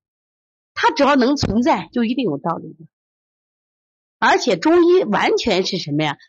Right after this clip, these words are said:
经过实践检验的东西，这就叫博大精深。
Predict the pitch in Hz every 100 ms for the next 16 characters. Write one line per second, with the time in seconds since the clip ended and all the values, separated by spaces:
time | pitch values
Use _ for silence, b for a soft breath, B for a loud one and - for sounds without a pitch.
0 | _ - 330 339 311 - - - 233 277
1 | - 151 170 226 165 - 135 - 180 -
2 | _ _ _ _ _ _ _ _ 302 285
3 | 175 170 160 127 151 160 - - 147 156
4 | 151 127